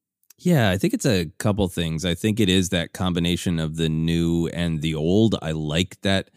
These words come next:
Star Wars takes things that we are kinda deeply familiar with as a culture that maybe even, uh, taps back as far as, you know, uh, ancient myths that different cultures have told, and then adds it,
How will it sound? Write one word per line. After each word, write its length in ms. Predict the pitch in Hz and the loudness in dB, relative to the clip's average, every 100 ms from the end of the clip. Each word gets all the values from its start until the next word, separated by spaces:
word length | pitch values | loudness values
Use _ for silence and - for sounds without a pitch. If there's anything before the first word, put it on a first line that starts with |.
| _ _ | _ _
Star 280 | - 107 101 | -6 0 2
Wars 300 | 104 101 - | 4 2 0
takes 500 | - - 104 - - | -10 -2 -2 0 -8
things 400 | - 101 113 107 | -2 2 4 2
that 220 | - 87 - | 0 -4 -2
we 140 | 92 | 0
are 280 | 82 85 90 | 2 2 2
kinda 320 | 87 - 92 | 0 -4 -2
deeply 440 | 80 78 90 - 110 | -2 -2 -2 2 2
familiar 440 | - 90 87 95 | 2 0 2 2
with 280 | 107 113 - - - | 4 2 0 -14 -4
as 460 | 101 104 95 - | 2 2 0 -4
a 80 | - | -6
culture 380 | 95 101 107 123 | -4 -2 2 2
that 140 | 92 78 | 2 0
maybe 240 | 85 90 | 0 2
even, 400 | 95 90 87 87 - - - | 2 0 -2 -4 -10 -20 -8
uh, 160 | 78 80 | -4 -4
taps 340 | - 90 - | -4 -6 -6
back 300 | - 90 90 | -4 -4 -2
as 100 | 82 | -6
far 300 | - 85 90 | -4 0 2
as, 320 | 85 78 - - | 2 0 -4 -8
you 120 | 95 | -4
know, 220 | 85 78 - | -2 -4 -6
uh, 180 | 85 71 - _ | -8 -8 -10 _
ancient 340 | 104 117 107 - | 0 0 0 -4
myths 340 | 87 117 - | -2 -2 -4
that 160 | - 107 | -4 -4
different 260 | 117 117 92 | -2 -4 -2
cultures 460 | 113 107 123 107 - - _ | -2 2 0 0 -8 -20 _
have 160 | 113 110 | -2 0
told, 420 | 127 123 131 120 - | 2 4 4 2 0
and 160 | 104 98 | 0 2
then 200 | 95 92 _ _ _ _ _ | 2 -2 _ _ _ _ _
adds 260 | - 113 135 | 0 0 2
it, 140 | 156 | 0